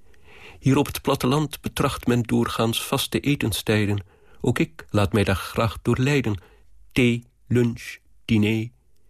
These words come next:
Je maag is stipt en voor zijn rol als klok geknipt. Mijn stokpaardje, maar dit terzijde, zijn maaltijden met allerlei drank en gerechten, waar ook gij menige dichtregel aan wijde,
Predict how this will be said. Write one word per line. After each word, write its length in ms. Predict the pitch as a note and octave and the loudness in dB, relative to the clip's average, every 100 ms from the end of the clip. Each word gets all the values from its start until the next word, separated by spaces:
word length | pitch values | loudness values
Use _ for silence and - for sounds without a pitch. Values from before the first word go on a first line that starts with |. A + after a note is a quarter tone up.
| - - | -20 -4
Je 160 | - | 2
maag 380 | A#2 D3 - - | 2 2 -4 -16
is 260 | - D3+ - | -6 -4 -4
stipt 480 | - - - - - | -6 -6 -4 -8 -8
en 200 | G#2 G#2 | -2 0
voor 200 | - G2+ | 0 -2
zijn 280 | - E2+ E2+ | 0 0 0
rol 280 | G#2+ A2+ - | 0 -2 -2
als 280 | F#2 - - | -4 -4 -8
klok 360 | - G2 - - | -6 -6 -8 -16
geknipt. 600 | - - - B2+ - - - - _ _ _ _ _ _ _ | -8 -6 -2 -2 -2 -12 -20 -20 _ _ _ _ _ _ _
Mijn 200 | - A#2 | 0 0
stokpaardje, 800 | - - - - G#2 A2 - A#2+ - - | 0 -2 -4 -2 0 0 -2 -8 -6 -2
maar 120 | G2 | 0
dit 180 | G2 - | 0 0
terzijde, 580 | F#2+ F#2+ A2 A2+ A2 - - - | 0 2 2 2 0 -6 -16 -18
zijn 300 | - A#2+ A#2+ | -2 2 4
maaltijden 680 | C#3 D3 - A#2+ A#2 B2 B2+ | 4 2 2 2 2 2 2
met 260 | A#2+ A2+ - | 0 -2 -4
allerlei 460 | B2+ A#2+ B2+ A#2+ | -2 0 0 0
drank 360 | A#2+ C3+ C3 - | 0 0 -2 -4
en 180 | A#2 A2+ | -2 0
gerechten, 500 | B2 C3+ - G#2+ - _ - - - - | 0 -2 0 -2 -2 _ -20 -20 -16 0
waar 200 | F2 F2+ | 2 4
ook 240 | E2+ - | 2 -2
gij 520 | - G#2 G2 F2+ E2+ - | -2 0 2 0 -2 -2
menige 580 | - E2+ F2 F2+ F2 F2+ | 2 4 6 4 2 0
dichtregel 800 | - F2 - - E2+ - G2 G2 | -2 -4 -4 -2 -2 -2 -6 -4
aan 220 | - F#2+ | 0 2
wijde, 400 | F#2 F2 F2 F#2 | 4 2 2 -2